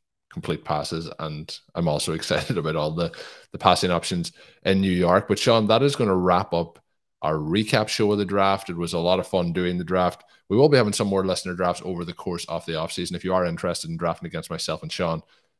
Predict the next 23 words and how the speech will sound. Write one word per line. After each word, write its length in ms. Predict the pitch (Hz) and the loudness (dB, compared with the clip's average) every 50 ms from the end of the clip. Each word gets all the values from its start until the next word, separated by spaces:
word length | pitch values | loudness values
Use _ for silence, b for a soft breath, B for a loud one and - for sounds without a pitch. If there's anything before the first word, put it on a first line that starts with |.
| _ _ | _ _
send 200 | - 101 87 87 | -2 -2 0 0
me 80 | 82 82 | -2 -2
an 80 | 80 | -4
email 300 | 80 82 80 82 80 80 | -4 -4 -4 -4 -4 -4
at 80 | 80 78 - | -4 -6 -6
overtimeireland 640 | 87 82 82 80 - 82 80 78 78 82 80 80 73 - | -8 -10 -10 -8 -8 -6 -6 -4 -4 -6 -6 -8 -10 -12
at 160 | 80 85 80 | -12 -14 -12
gmail 440 | - - 85 82 80 82 80 78 78 | -10 -8 -8 -6 -6 -6 -6 -6 -6
dot 220 | 80 78 78 - | -6 -8 -8 -10
com 420 | - - 95 92 98 98 98 98 - | -8 -4 -2 -2 0 -2 -2 -4 -6
or 260 | - 80 80 78 - _ _ _ _ _ _ _ _ _ _ _ _ _ _ _ - | -4 -6 -6 -6 -8 _ _ _ _ _ _ _ _ _ _ _ _ _ _ _ -14
hit 160 | - - - | -12 -10 -8
me 80 | 82 | -10
up 140 | 76 - - | -10 -8 -8
on 100 | 76 78 | -10 -12
Twitter 320 | - - 80 76 80 78 - | -8 -8 -8 -6 -6 -8 -6
at 140 | - 80 78 | -6 -6 -6
Overtime 400 | 78 71 69 73 - - 82 80 | -6 -8 -8 -12 -10 -8 -8 -6
Ireland. 320 | 78 76 76 80 82 82 | -6 -6 -6 -6 -6 -4
But 160 | 80 80 - b b b b b _ _ _ _ _ | -4 -6 -8 b b b b b _ _ _ _ _
Sean, 240 | - - 123 117 117 | -2 2 2 2 4
that 140 | 120 120 123 | 4 2 4
is 320 | 123 113 104 95 - - | 4 2 0 0 -4 -6